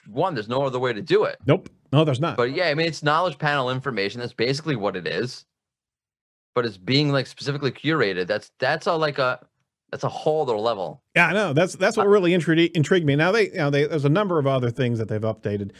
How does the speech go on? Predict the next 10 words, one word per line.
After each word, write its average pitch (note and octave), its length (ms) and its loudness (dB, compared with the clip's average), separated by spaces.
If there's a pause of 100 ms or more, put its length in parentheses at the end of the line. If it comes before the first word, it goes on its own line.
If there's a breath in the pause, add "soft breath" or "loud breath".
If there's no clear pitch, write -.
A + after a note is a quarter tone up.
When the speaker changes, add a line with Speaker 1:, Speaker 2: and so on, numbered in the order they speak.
(300 loud breath)
Speaker 2:
Uh, A#2 460 -2
expandable C3 680 0
carousels, C3 1200 -2
uh, A2+ 480 -2
visual F#3+ 360 4
search D3+ 300 -4
is A2+ 80 -8
also C3+ 320 -4
very A#2+ 300 -2
cool. A#2+ 280 -4